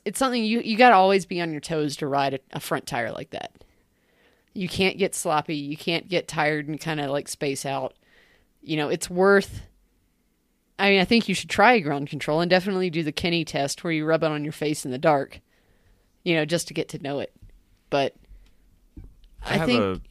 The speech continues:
Speaker 2: I'm gonna interject here with some typing.
Speaker 1: Yeah. I, I would go with, I wouldn't run a Fast Track as a front tire in Breck Epic, just because of the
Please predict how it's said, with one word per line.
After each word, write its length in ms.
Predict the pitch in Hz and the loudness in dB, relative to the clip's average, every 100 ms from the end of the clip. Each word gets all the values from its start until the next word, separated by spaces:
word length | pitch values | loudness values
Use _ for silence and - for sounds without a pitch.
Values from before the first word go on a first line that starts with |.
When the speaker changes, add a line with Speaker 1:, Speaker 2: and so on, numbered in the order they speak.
| - | -10
Speaker 2:
I'm 100 | 120 | -6
gonna 140 | 143 131 | -2 -2
interject 480 | 110 107 95 98 | -2 -2 0 -2
here 120 | - 95 | 0 -4
with 120 | 87 | -4
some 140 | 85 | -8
typing. 440 | 80 85 82 - - - - - - - - - - - - - - _ _ _ - - - - | -6 -4 -4 -6 -18 -18 -18 -20 -20 -20 -20 -20 -18 -20 -20 -20 -20 _ _ _ -20 -20 -16 -6
Speaker 1:
Yeah. 260 | 170 143 143 _ _ _ _ - - - - - | -2 -2 -4 _ _ _ _ -20 -20 -20 -4 4
I, 180 | 226 - | 4 6
I 120 | 208 | 6
would 200 | 262 269 | 6 4
go 260 | 190 214 208 | 4 6 6
with, 200 | 196 180 | 4 4
I 120 | - | 2
wouldn't 220 | 226 269 208 | 2 2 0
run 140 | 202 | -2
a 60 | 190 | 0
Fast 300 | - 165 - | 2 2 2
Track 240 | - 156 | -2 -2
as 100 | 151 | -4
a 40 | 139 | -8
front 280 | - 151 | -8 -8
tire 380 | - 143 143 143 - - | -4 -4 -4 -6 -10 -14
in 220 | - 165 | -8 -6
Breck 260 | 143 135 - | -4 -6 -6
Epic, 260 | - - - - _ | -8 -10 -14 -20 _
just 240 | - 196 - | -2 -2 -2
because 560 | 185 - 175 165 156 | -6 -4 0 0 -2
of 320 | - 156 143 - | -4 -6 -6 -6
the 420 | 156 143 139 | -4 -2 -4